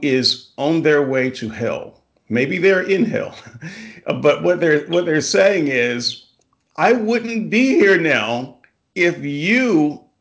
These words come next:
uh, Mister Christian, had taken the time to tell me about Jesus. Well, the reason I am here is because you never mentioned him to me." <laughs> This is, this is the, uh,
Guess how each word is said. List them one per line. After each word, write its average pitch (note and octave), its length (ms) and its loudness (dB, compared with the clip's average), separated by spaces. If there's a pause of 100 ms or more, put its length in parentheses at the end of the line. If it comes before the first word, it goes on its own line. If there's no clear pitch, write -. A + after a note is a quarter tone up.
(120)
uh, B2 540 -2 (180)
Mister D3+ 400 -2
Christian, C3 580 -4 (460)
had G3 240 2
taken A#3 420 4
the G3 160 2
time G#3+ 460 2
to E3+ 120 -4
tell A3 420 2
me D#3+ 160 4
about F3+ 340 2
Jesus. - 640 -4 (420)
Well, G#3+ 140 0
the G#3+ 140 6
reason C#4 400 0
I A3 180 4
am G#3+ 80 2
here G#3 340 4
is F#3+ 240 0
because F#3 460 -2
you A#3 180 -4
never A#3+ 320 0
mentioned D4+ 460 0
him C4 200 -4
to - 120 -10
me." - 340 -14 (340)
<laughs> - 440 -6
This B2 220 0
is, - 280 -2 (420)
this - 280 -4
is E3 240 -6
the, D3+ 340 0
uh, C3+ 300 -2